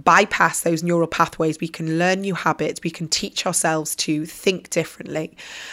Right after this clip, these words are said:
And a lot of this is mindset work and overriding thoughts and beliefs that we have held with us for, for many years.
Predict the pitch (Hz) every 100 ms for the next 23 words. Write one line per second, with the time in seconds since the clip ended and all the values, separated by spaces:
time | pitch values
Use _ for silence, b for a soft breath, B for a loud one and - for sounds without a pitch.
0 | - 175 180 196 214 196 185 175 - 202
1 | 214 - _ 170 185 185 175 175 180 170
2 | 147 143 - - 160 151 147 - B B
3 | - 196 190 185 180 180 180 165 - 196
4 | 180 165 - - - 147 170 170 151 -
5 | - - B B - 165 160 170 147 160
6 | 156 - - 190 190 - 160 156 151 -
7 | 160 165 - 170 208 240 190 151 151 160